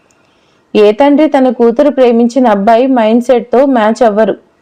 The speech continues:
ఖచ్చితంగా తనకి నచ్చలేదనే చెప్తారు. అందుకని ముందే ఊహించి ఎవరిని ప్రేమించకుండా ఉంటారు ఎవరైనా? కాలం అన్నిటినీ సరిచేస్తుంది. నేను సిగ్గు లేకుండా మాట్లాడుతున్నా అని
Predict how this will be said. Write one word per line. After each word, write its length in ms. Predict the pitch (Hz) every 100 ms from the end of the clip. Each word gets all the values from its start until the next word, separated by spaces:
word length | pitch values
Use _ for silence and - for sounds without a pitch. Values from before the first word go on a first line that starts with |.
| _ _ _ _ _ _ _ _ - 240
ఖచ్చితంగా 560 | 226 - 294 294 294
తనకి 360 | 302 262 233 269
నచ్చలేదనే 760 | 240 196 254 254 269 254 254 277
చెప్తారు. 440 | 240 240 240 214 214 _ _ -
అందుకని 600 | 220 214 226 214 226 320 - _ _ _ _ _ -
ముందే 360 | 220 226 233 311
ఊహించి 720 | 269 262 254 262 247 247 226 _ _ _ _ _ _ _ _ _ -
ఎవరిని 420 | 202 196 220 247
ప్రేమించకుండా 800 | 277 240 175 214 226 247 277 254
ఉంటారు 360 | 226 196 226 233
ఎవరైనా? 580 | 214 196 196 220 269 370 _ _ _ _ _ _ _ _ _ -
కాలం 400 | 208 196 247 285
అన్నిటినీ 500 | 233 214 233 247 262
సరిచేస్తుంది. 880 | 269 226 220 269 247 - 226 190 - _ _ -
నేను 240 | 214 240 254
సిగ్గు 300 | 247 196 240
లేకుండా 460 | 254 262 277 262
మాట్లాడుతున్నా 720 | 247 214 196 240 247 247 254
అని 320 | 226 196 214